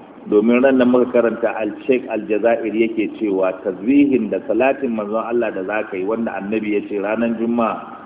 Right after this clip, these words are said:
ranar ne aka halicci annabi Adam, rana aka fitar da shi daga aljanna, ranar ne ya bar duniya, ranar, ranar za a tada mutane. Ya ce, "To,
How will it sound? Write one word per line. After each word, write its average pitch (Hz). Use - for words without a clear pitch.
ranar 117
ne 113
aka 113
halicci 98
annabi 101
Adam, 95
rana 117
aka 113
fitar -
da 104
shi 104
daga 95
aljanna, 95
ranar 120
ne 113
ya -
bar 107
duniya, 104
ranar, 127
ranar 127
za 117
a 101
tada 110
mutane. 90
Ya 113
ce, 120
"To, 113